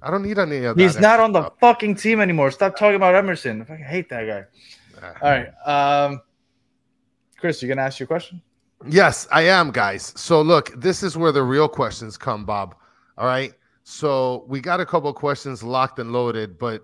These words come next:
Speaker 1: uh, we're not gonna go to our old, old questions. We're just gonna throw some sandwiches on your face, and you're gonna tell us how you cut them, right? Do you cut them diagonally, or do, or do you cut them,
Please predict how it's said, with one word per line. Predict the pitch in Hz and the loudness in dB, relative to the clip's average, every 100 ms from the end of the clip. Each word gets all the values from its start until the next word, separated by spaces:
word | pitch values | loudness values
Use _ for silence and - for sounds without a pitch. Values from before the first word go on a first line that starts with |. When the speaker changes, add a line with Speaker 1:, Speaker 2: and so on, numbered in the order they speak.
| - | -16
Speaker 1:
uh, | 110 | -18
we're | - 160 | -8 -6
not | 180 180 | -4 -6
gonna | 170 131 | -6 -6
go | 143 143 | -6 -6
to | - 135 | -6 -4
our | 123 113 | -4 -6
old, | 127 135 107 | -6 -6 -6
old | 120 117 - | -8 -8 -10
questions. | 120 104 - 101 | -12 -12 -14 -14
We're | 117 | -12
just | 120 - 147 | -12 -12 -12
gonna | 127 110 - _ - _ _ | -10 -10 -12 _ -20 _ _
throw | 139 143 | -4 -4
some | 131 | -6
sandwiches | 120 151 147 143 131 131 120 | -8 -4 -2 -2 -6 -8 -8
on | 117 | -8
your | 117 | -8
face, | - 113 107 - | -8 -8 -8 -12
and | - 127 | -12 -10
you're | 151 | -8
gonna | 165 151 | -6 -4
tell | 165 147 | -2 -2
us | 147 | 0
how | 151 | -2
you | 139 135 | -4 -4
cut | 160 170 | -2 -2
them, | 123 87 _ | -6 -12 _
right? | 107 110 143 - | -10 -8 -8 -10
Do | |
you | 120 117 | -12 -8
cut | 135 127 | -6 -6
them | 127 | -6
diagonally, | 120 117 127 165 190 208 139 | -2 0 0 -4 -6 -4 -4
or | 127 110 | -6 -8
do, | 107 95 | -12 -10
or | 117 | -10
do | 110 | -6
you | 120 | -6
cut | 120 135 | -4 -4
them, | 123 117 | -4 -8